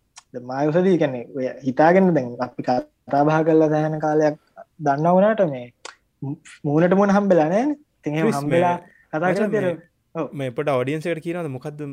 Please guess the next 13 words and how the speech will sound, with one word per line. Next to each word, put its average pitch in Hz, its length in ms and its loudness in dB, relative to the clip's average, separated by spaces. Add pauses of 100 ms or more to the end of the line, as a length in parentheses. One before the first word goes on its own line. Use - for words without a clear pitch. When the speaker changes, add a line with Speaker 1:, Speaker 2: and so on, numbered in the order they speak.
Speaker 2:
මේ 123 220 -12
බෙන්සයිම් 131 500 -6
එකෙන් 131 300 -6 (320)
කරන්න 139 380 -4
කියලා? 104 280 -12 (2000)
Speaker 1:
ඔව්. 185 200 2 (520)
බෙන්සයිම් 160 840 -2
එකේ 220 240 -8
mainly, 180 540 0
අ, 135 160 -6 (580)
පිලර්ස් 160 320 2
තුනක් 185 420 -2
තියෙනවා. 127 360 -8